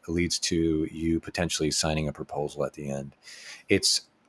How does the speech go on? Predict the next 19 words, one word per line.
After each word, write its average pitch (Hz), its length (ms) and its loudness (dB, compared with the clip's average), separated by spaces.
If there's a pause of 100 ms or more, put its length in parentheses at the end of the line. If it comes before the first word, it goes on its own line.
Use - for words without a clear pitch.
we 107 100 10
believe 107 240 10
it's 90 140 6
our 98 180 10
duty. 85 600 4
I 90 40 0
mean, 82 220 4
Matt 90 220 8
and 90 100 6
I 87 140 6
got 82 160 8
together. 82 360 6
We've, 78 220 6 (140)
we've 82 180 2
done 82 180 4
seminars 87 380 6
together 82 380 6
for 82 160 4
over 78 440 4